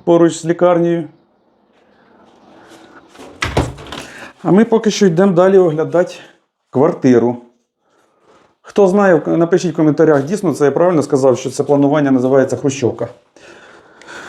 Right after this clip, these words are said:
У квартирі одна кімната ізольована, одна прохідна. Квартира углова, но не перший і не останній поверх. І автономне опалення. Так, підлога. Паркет.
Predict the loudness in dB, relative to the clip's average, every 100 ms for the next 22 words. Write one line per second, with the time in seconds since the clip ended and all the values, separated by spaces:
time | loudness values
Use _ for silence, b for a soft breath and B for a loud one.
0 | B B _ 0 2 2 2 2 4 6
1 | 4 2 -2 -2 -2 0 0 2 4 4
2 | 4 4 4 2 2 0 0 -2 -2 -2
3 | 0 0 0 0 0 -2 -4 B B B
4 | B B B _ _ b b b b _
5 | 0 4 4 4 4 2 2 2 0 -2
6 | -8 _ _ _ _ _ _ _ _ _
7 | _ _ 2 4 4 2 2 2 2 0
8 | 0 0 -2 -2 -2 -2 2 2 4 0
9 | -6 -20 _ _ _ _ b b b -2
10 | 0 2 2 4 2 2 0 0 0 -2
11 | -2 0 0 2 4 4 0 -4 _ _
12 | _ b b b b b _ _ -4 -2
13 | -2 -2 -8